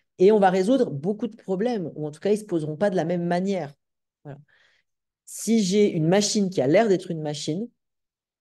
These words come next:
euh, et qui peut-être n'emploie pas la parole pour communiquer avec moi, bah, je suis ailleurs, je ne suis pas dans le consentement,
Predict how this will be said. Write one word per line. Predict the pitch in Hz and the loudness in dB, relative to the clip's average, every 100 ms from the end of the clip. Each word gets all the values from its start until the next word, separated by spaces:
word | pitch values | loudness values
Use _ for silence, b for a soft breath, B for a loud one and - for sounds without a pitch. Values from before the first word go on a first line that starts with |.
| _ _ 143 | _ _ -10
euh, | 131 127 123 | -8 -6 -8
et | 147 | -8
qui | 147 147 | -8 -4
peut-être | 151 190 175 | 0 0 0
n'emploie | 147 135 | -2 0
pas | 233 | 4
la | 214 - | 2 2
parole | 214 151 139 202 | 0 0 -4 -4
pour | 139 | -10
communiquer | - 139 135 135 147 | -10 -8 -8 -6 -4
avec | 127 123 135 | -4 -4 -4
moi, | 123 202 - _ _ _ _ _ - | -6 -8 -12 _ _ _ _ _ -2
bah, | 143 | 0
je | 143 | 0
suis | - - 151 147 _ _ 185 | -2 -6 -8 -10 _ _ 0
ailleurs, | 196 156 143 - _ _ _ _ | 4 4 2 -2 _ _ _ _
je | - 143 | -20 -18
ne | |
suis | - | -4
pas | - 190 | 0 2
dans | 156 | 0
le | |
consentement, | 143 165 160 156 147 131 | -4 -8 -8 -8 -10 -12